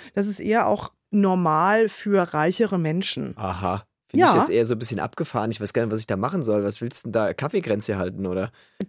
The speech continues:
Speaker 1: Man hat die.
Speaker 2: Äh, ah, also ich hab sechzehn und du? Oh, ich hab
Speaker 1: <laughs>
Speaker 2: achtzehn. What?
Speaker 1: Ja,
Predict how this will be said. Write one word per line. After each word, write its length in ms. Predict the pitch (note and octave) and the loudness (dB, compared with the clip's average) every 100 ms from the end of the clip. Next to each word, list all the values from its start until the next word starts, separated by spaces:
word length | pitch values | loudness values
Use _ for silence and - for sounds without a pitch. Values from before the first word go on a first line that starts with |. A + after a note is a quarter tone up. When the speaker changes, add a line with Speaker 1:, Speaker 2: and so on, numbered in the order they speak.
| _ _ _ | _ _ _
Speaker 1:
Man 280 | G#3+ A3+ G3+ | 4 4 4
hat 320 | D4+ - F3 | 0 -2 -4
die. 280 | F3+ D#3+ D#3+ - _ _ _ | 0 2 0 -6 _ _ _
Speaker 2:
Äh, 220 | C3 F3 G3+ - | 0 2 2 4
ah, 340 | F#3 A3 B2 - _ | 6 6 4 -2 _
also 180 | C3 C3 | 0 2
ich 140 | D3 | 4
hab 100 | F3 | 4
sechzehn 400 | - F3+ - B2+ | 4 2 2 0
und 120 | A2+ C3+ | 2 2
du? 220 | E3+ - | 2 2
Oh, 140 | - | 2
ich 100 | B3 | 2
hab 140 | G#3+ - | 4 4
Speaker 1:
<laughs> 40 | |
Speaker 2:
achtzehn. 320 | - - D3 A#3+ | 4 4 2 6
What? 540 | D4 D#4 B3 - - - A#4 C5 C5+ _ | 6 6 4 2 -2 -2 -2 -8 -18 _
Speaker 1:
Ja, 640 | - C4 G#4 G#4+ A4+ A#4 | 0 0 4 8 8 8